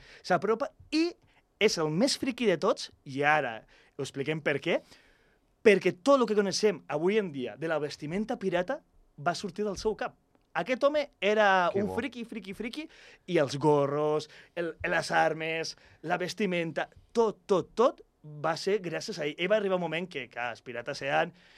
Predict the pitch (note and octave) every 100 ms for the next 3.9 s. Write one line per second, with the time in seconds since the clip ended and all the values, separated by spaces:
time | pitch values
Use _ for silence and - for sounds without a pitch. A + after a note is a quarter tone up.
0 | - - D#3 C#3 C3 C3 B2 A#2+ A#2 A2+
1 | C3 C3 C3+ - F3+ F3 E3+ F3 D3 B2
2 | A#2+ A#2 E2+ D2+ D#2+ D#3+ D#3 D3+ D3 C3+
3 | B2+ A#2 E3+ D3 C#3+ B2 - F3 E3